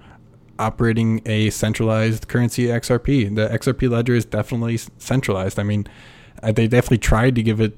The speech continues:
the impression of distributed and decentralized, which, I mean,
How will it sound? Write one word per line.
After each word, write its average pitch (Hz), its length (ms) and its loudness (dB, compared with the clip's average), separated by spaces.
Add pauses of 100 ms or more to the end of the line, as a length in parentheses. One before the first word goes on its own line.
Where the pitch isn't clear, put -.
the 117 140 -2
impression 107 460 2
of 104 120 0
distributed 113 840 0
and 104 320 -2
decentralized, 107 640 0
which, 107 160 -6 (140)
I 110 80 0
mean, 113 200 0